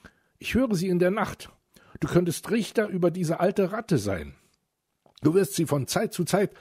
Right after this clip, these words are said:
zum Tode verurteilen. So wird ihr Leben von deiner Rechtsprechung abhängen. Aber du wirst sie jedes Mal begnadigen, um sie aufzusparen.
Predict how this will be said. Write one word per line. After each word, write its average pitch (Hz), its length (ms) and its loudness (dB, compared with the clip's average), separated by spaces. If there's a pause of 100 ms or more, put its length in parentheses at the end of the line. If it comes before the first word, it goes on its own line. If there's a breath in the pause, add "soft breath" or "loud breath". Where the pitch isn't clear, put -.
(180 loud breath)
zum 180 260 0
Tode 233 300 6
verurteilen. 131 640 0 (440 soft breath)
So 254 280 4
wird 240 180 -2
ihr 151 140 4
Leben 226 420 2
von 127 240 -2
deiner 202 380 0
Rechtsprechung 185 600 -4
abhängen. 98 440 -4 (420 soft breath)
Aber 269 560 2 (180 soft breath)
du 143 140 2
wirst 175 260 2
sie 147 120 -2
jedes 214 360 0
Mal 190 180 2
begnadigen, 208 840 -2 (300 soft breath)
um 180 120 0
sie 175 160 -2
aufzusparen. 107 720 0